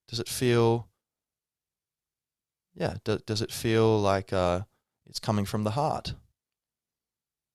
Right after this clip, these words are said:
I don't think so. Um, but China used to be very, very much so, uh, uh,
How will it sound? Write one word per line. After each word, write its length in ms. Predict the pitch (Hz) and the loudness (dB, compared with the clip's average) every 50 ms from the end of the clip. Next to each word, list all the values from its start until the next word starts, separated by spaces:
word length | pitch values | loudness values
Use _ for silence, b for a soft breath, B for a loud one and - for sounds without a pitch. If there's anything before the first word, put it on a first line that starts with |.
| _ _ - | _ _ -8
I 100 | 95 95 | -6 -4
don't 160 | 131 156 - | -4 -4 -6
think 160 | - 95 - | -6 -6 -6
so. 240 | - - 85 - 135 - _ _ _ _ _ _ _ _ _ _ - | -4 -4 -6 -6 -8 -12 _ _ _ _ _ _ _ _ _ _ -6
Um, 320 | 101 98 98 95 92 90 b b b b b b _ | -4 -2 0 -2 -2 -4 b b b b b b _
but 120 | - 104 | -8 -6
China 360 | - - 117 113 113 120 120 107 | -2 2 4 4 4 4 4 2
used 340 | 95 95 110 143 - - | 0 0 -2 -2 -2 -4
to 80 | - 98 | -4 -4
be 280 | - 101 85 85 110 - _ _ _ _ _ _ _ | -2 -2 -2 -4 -6 -10 _ _ _ _ _ _ _
very, 240 | - 98 110 139 151 | -2 0 0 0 2
very 200 | 127 98 90 90 | 0 0 0 0
much 240 | 87 85 - - - | 0 -2 -2 -2 -2
so, 300 | - - 80 78 80 90 - _ _ _ _ _ _ _ - | -2 0 0 -2 -2 -4 -8 _ _ _ _ _ _ _ -8
uh, 240 | - 92 80 80 - - | -4 -4 -2 -4 -4 -4
uh, 160 | - 90 85 | -4 -4 -4